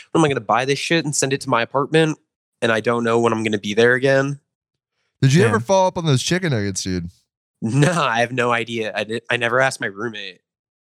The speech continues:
Speaker 3: Damn.
Speaker 2: Well, I guess that was just a wasted twenty-five dollars. It's good
Speaker 1: What
Speaker 2: to
Speaker 1: if they're
Speaker 2: hear.
Speaker 1: still in the hallway? I'll, I'll eat them no matter how rotten they are back there.
Speaker 3: They're gonna
Speaker 2: <laughs> That would be a,
Speaker 3: they're gonna
Speaker 2: be an
Speaker 3: grow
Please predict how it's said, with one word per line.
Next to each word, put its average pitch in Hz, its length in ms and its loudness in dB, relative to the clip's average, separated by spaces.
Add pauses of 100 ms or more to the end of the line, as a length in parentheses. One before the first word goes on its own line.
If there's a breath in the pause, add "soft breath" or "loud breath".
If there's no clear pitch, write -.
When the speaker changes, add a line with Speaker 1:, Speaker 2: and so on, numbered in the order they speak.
(720)
Speaker 3:
Damn. 123 320 2
Speaker 2:
Well, - 20 -
I 123 60 -6
guess 151 220 0
that 175 40 -2
was 139 140 4
just 143 160 -2
a - 20 2
wasted 113 460 0
twenty-five 113 500 -2
dollars. 87 480 -4
It's - 140 -2
good - 140 0
Speaker 1:
What 143 80 6
Speaker 2:
to 190 40 2
Speaker 1:
if 202 80 -2
they're 220 140 0
Speaker 2:
hear. 147 100 -2
Speaker 1:
still 170 240 0
in 175 80 -2
the 143 60 0
hallway? 131 520 0
I'll, 127 240 0 (140)
I'll 175 240 2
eat 185 220 -8
them 117 360 -2
no 117 120 -4
matter 123 260 -2
how 123 180 0
rotten 120 300 -2
they 104 140 -4
are 101 180 -4
back 104 260 -6
there. 98 360 -8 (340)
Speaker 3:
They're 113 140 -2
gonna 120 260 4
Speaker 2:
<laughs> - 20 4
That 120 140 4
would 147 80 -6
be 131 140 2
a, 104 120 -2 (120)
Speaker 3:
they're 120 140 4
gonna 131 160 4
Speaker 2:
be 120 40 4
an 104 60 0
Speaker 3:
grow 117 160 4